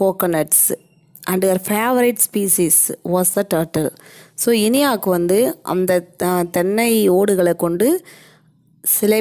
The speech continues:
மாதிரி செய்கிறது அவளுக்கு ரொம்ப பிடிக்கும், உருவங்களை செய்வா. அவளுக்கு பிடிச்ச ஸ்பீசிஸ் எதுனா டர்ட்டில், ஆமை. So, அதனால அந்த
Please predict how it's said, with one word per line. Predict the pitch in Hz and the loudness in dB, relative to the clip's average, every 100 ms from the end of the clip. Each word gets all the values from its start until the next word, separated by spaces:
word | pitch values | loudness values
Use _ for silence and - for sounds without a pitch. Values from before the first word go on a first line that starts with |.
| 208 | 0
மாதிரி | 202 220 | 0 0
செய்கிறது | 196 185 185 185 | 2 2 2 2
அவளுக்கு | 180 175 | 0 0
ரொம்ப | 170 180 | -2 -2
பிடிக்கும், | 180 165 180 175 | 0 0 0 2
உருவங்களை | 190 202 185 170 170 | 2 2 2 2 2
செய்வா. | 170 165 170 214 269 _ - - - | 0 0 0 -2 -6 _ -20 -8 -2
அவளுக்கு | 202 214 202 | 0 0 0
பிடிச்ச | 254 277 277 233 | 0 2 0 2
ஸ்பீசிஸ் | 220 202 196 190 | 0 0 0 0
எதுனா | 180 185 190 240 | 0 0 -2 -2
டர்ட்டில், | 185 170 170 165 - 175 | 0 0 0 -2 -2 -2
ஆமை. | 170 165 - - - | -2 -4 -6 -8 -4
So, | 202 | 0
அதனால | 180 202 240 196 | 0 0 0 0
அந்த | 208 | 0